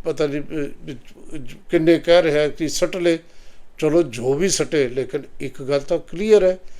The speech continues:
ਕਿ ਲਾਹੌਰ ਦੇ ਵਿੱਚ ਵੱਡਾ ਨੁਕਸਾਨ ਹੋਇਆ, ਉਹ ਤਾਂ ਨਜ਼ਰ ਹੀ ਆਉਂਦਾ। ਉੱਥੇ ਤਾਂ ਹਫਰਾ ਤਫਰੀ ਮੱਚੀ ਹੋਈ ਸੀ ਜਦੋਂ ਉੱਥੇ ਅਟੈਕ ਹੋਇਆ। ਇਸ ਕਰਕੇ, ਜਾਣੀ, ਇਹ ਦੋਨੇ ਅਟੈਕ ਪਹਿਲਾਂ ਉਹਨਾਂ ਨੇ,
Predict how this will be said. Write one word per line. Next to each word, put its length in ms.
ਕਿ 100
ਲਾਹੌਰ 360
ਦੇ 120
ਵਿੱਚ 200
ਵੱਡਾ 240
ਨੁਕਸਾਨ 440
ਹੋਇਆ, 280
ਉਹ 60
ਤਾਂ 100
ਨਜ਼ਰ 280
ਹੀ 80
ਆਉਂਦਾ। 260
ਉੱਥੇ 240
ਤਾਂ 140
ਹਫਰਾ 200
ਤਫਰੀ 300
ਮੱਚੀ 300
ਹੋਈ 80
ਸੀ 180
ਜਦੋਂ 240
ਉੱਥੇ 180
ਅਟੈਕ 320
ਹੋਇਆ। 260
ਇਸ 300
ਕਰਕੇ, 400
ਜਾਣੀ, 320
ਇਹ 160
ਦੋਨੇ 480
ਅਟੈਕ 280
ਪਹਿਲਾਂ 220
ਉਹਨਾਂ 300
ਨੇ, 60